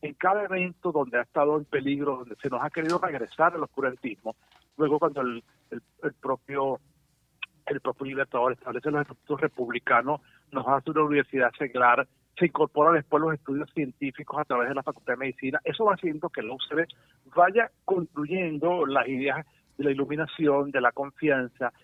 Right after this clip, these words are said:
la idea de la felicidad, que era una idea muy importante que, que viene de la Revolución Francesa. Si nosotros fuimos repositarios intelectualmente de todas las ideas modernas que en Europa pugnaban por imponerse sobre el absolutismo,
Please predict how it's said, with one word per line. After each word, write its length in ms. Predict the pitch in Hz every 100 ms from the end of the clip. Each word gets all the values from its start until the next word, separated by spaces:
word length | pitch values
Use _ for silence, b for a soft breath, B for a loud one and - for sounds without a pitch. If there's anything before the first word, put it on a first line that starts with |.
| b
la 140 | 143 139
idea 220 | 127 139
de 100 | 151
la 80 | 147
felicidad, 560 | 151 139 - 156 147
que 80 | 147
era 100 | 127
una 120 | 139
idea 160 | 147 143
muy 240 | 143 160
importante 600 | 165 156 151 147 139 -
que, 180 | 151 131 - _
que 60 | 127
viene 260 | 127 131
de 80 | 143
la 100 | 139
Revolución 360 | 131 127 113 127
Francesa. 500 | 147 147 - 135 139
Si 80 | 165
nosotros 360 | 147 190 -
fuimos 200 | 220 214
repositarios 680 | 208 - 151 135 196 175 131 - b -
intelectualmente 920 | 156 - 131 - 170 175 190 160 123 - _ _ -
de 100 | 151
todas 280 | - 226
las 120 | 240 180
ideas 280 | 156 175 175
modernas 540 | 202 156 170 147 143
que 100 | 143
en 100 | 131
Europa 440 | 117 175 185 156 - _ _ _
pugnaban 560 | 180 160 160 165 202
por 220 | 214 170 143
imponerse 520 | - 135 143 151 196
sobre 160 | 170 143
el 60 |
absolutismo, 680 | 123 - 147 - 190 135 156